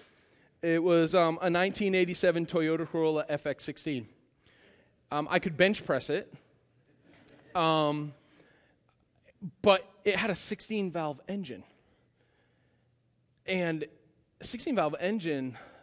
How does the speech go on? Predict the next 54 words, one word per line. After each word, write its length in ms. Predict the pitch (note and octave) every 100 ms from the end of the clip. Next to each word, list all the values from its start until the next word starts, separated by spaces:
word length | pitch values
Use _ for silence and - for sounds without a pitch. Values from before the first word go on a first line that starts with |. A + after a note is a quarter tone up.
| _
like, 280 | D#3+ D#3 -
the 100 | D3+
thing 300 | D#3 A3+ D4
could 200 | - D3
move. 920 | A#2 A2 C3+ B3 D4+ A#2 F2 - - _ _ _ _ _ _ _ _ _ -
And 80 | A3
it 60 |
weighed 180 | A3 G#3+
twelve 240 | - A3
pounds 320 | - A3 A#2+ -
because 280 | - D3
<laughs> 60 | -
I 40 |
could 140 | - E3
bench 220 | C4 -
press 220 | B2+ G#2+
it, 120 | A2 -
right? 220 | F3+ E4+ - _ _ _ _ _ _ _ _
And 260 | A3 A3 G#3+
so, 220 | B3 A3
but 200 | F#3 A3+
I 100 | B3+
remember 300 | E4 C4+ G3+
one 200 | F#3+ G#3+
time, 280 | G#3+ F#3+ F3
I 60 |
had 120 | G#3+ B3
this 100 | -
car, 240 | G3 F3 E3+
this 180 | D#3+ -
Toyota 280 | F#3 E3
Corolla 220 | D#3 F3+ D#3+ D#3+ -
F 140 | D#3+ D3+
X 140 | D3+
sixteen, 360 | - C#3 E3 D3 - - - -
and 160 | G3 A3
I 80 |
was 120 | B3 E3+
a 40 |
gym 240 | D3 E3+
rat 220 | E3+ E3 E3
back 180 | D#3+
in 80 | E3
the 60 | D3
day. 240 | D3 D#3 D3+ _ _ _ _ _ _ -
And 80 | -
it 20 |
was 100 | A#3+
my 160 | B3+ B3
car, 320 | - D#3+ G3
so 140 | - F#3+
I 60 |
could, 260 | F#3+ F3+ D3+
like, 180 | E3+